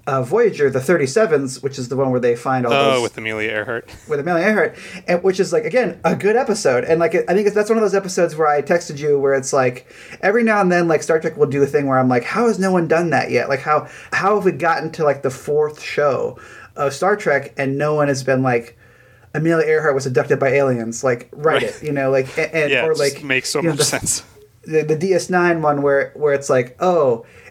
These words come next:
Speaker 1: Area fifty-one was Ferengi, write it." Like, where it's just like, y-, yeah, and it's like, those feel so electric when you, when you watch them, 'cause you're like, "Oh yeah, like, what a good idea, like, what a great, like, high concept,"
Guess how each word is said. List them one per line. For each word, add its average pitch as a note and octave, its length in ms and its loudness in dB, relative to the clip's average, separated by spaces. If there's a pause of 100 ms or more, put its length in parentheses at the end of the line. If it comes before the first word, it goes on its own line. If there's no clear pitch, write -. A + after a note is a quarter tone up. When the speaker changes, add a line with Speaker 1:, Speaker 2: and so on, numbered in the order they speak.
(100)
Speaker 1:
Area F3 240 2
fifty-one E3+ 440 0
was D3 120 -2
Ferengi, C3 400 0
write D3+ 240 2
it." A2+ 140 -2
Like, D3+ 140 0
where D#3 160 0
it's D#3 80 0
just E3 180 -4
like, C#3 300 0 (420)
y-, - 240 -20
yeah, F3+ 200 0
and F3 60 0
it's F3 120 -2
like, D#3 200 0 (200)
those A3 320 0
feel G#3+ 280 0
so G3 680 2 (760)
electric E3 540 0
when D#3 100 0
you, C#3+ 200 -6 (120)
when D3+ 140 0
you C#3+ 140 -4
watch G3+ 320 0
them, C#3+ 140 -2
'cause C#3+ 120 -10
you're C#3 100 0
like, C3 140 -4
"Oh F#3 160 -2
yeah, G#3 520 2
like, D3+ 220 2
what F#3 140 2
a F3 80 2
good D#3 160 0
idea, D#3 420 0
like, C3+ 220 -2
what C#3 140 2
a C#3+ 80 2
great, C3 240 -2
like, B2 100 -4
high A#2+ 140 -6
concept," E3 580 -2